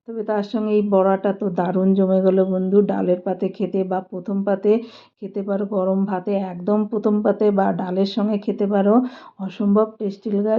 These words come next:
ইটেবল হিসেবেও খেতে পারো বন্ধুরা, বিকেলে স্ন্যাক্স হিসেবেও খেতে পারো। চলে যাচ্ছি মূল রান্নাতে। নিয়েছি এখানে পুঁই শাক পাতা, ভালো করে ধুয়ে যতটা সম্ভব কুচি করে নিয়েছি বন্ধুরা, আর এটাকে জল ঝরিয়ে ভালো করে। আর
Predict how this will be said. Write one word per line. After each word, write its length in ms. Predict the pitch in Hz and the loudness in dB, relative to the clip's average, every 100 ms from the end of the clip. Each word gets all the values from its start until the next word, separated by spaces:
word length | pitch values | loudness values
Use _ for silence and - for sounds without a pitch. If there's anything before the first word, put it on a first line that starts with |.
| 220 | 0
ইটেবল 420 | 180 - 196 208 | -2 0 2 4
হিসেবেও 460 | 202 214 247 240 302 330 | 2 2 4 6 4 4
খেতে 260 | 240 - | 2 2
পারো 240 | 208 190 190 | 2 2 2
বন্ধুরা, 380 | 190 185 190 185 | 2 2 2 2
বিকেলে 400 | 185 175 190 190 | 0 -2 0 0
স্ন্যাক্স 420 | 185 190 190 196 | 0 -2 -2 -2
হিসেবেও 420 | 233 240 220 226 233 | -6 0 2 4 4
খেতে 220 | 233 233 | 4 2
পারো। 260 | 226 226 254 349 - - - - - _ _ | 4 4 4 0 -8 -20 -20 -20 -20 _ _
চলে 220 | 240 226 | -4 -2
যাচ্ছি 360 | 226 226 226 - 226 | 0 0 -2 -2 2
মূল 260 | 202 202 196 | 2 2 2
রান্নাতে। 460 | 190 190 202 220 233 | 2 2 2 4 4
নিয়েছি 400 | 214 202 196 220 220 | 4 4 2 0 -4
এখানে 260 | 208 196 196 | -2 -2 -2
পুঁই 240 | - 202 | -4 -6
শাক 220 | 185 196 190 | -2 -2 -2
পাতা, 240 | 214 196 196 185 | -14 -14 -14 -12
ভালো 300 | 190 214 226 | -6 -2 0
করে 220 | 226 233 226 | 0 -2 -2
ধুয়ে 320 | 208 196 208 226 226 - 202 | -2 0 4 2 0 -6 -2
যতটা 380 | 196 196 214 | 0 0 -4
সম্ভব 400 | 240 220 208 214 208 | -2 0 2 0 0
কুচি 260 | - 202 208 | -10 -14 -14
করে 240 | 196 208 202 | -6 -2 0
নিয়েছি 340 | 208 202 202 214 | 2 0 0 -2
বন্ধুরা, 380 | 214 208 226 277 - - - - - _ _ _ _ _ _ _ | 0 2 4 4 0 -18 -20 -20 -20 _ _ _ _ _ _ _
আর 100 | 214 202 | -18 -12
এটাকে 260 | 220 220 202 | -8 -6 0
জল 260 | 196 196 196 | 4 6 4
ঝরিয়ে 360 | 202 196 208 202 | 2 6 6 6
ভালো 300 | 185 180 190 | 4 2 2
করে। 260 | 196 196 349 - _ _ _ _ _ _ | 2 4 2 0 _ _ _ _ _ _
আর 260 | 208 196 | -12 -8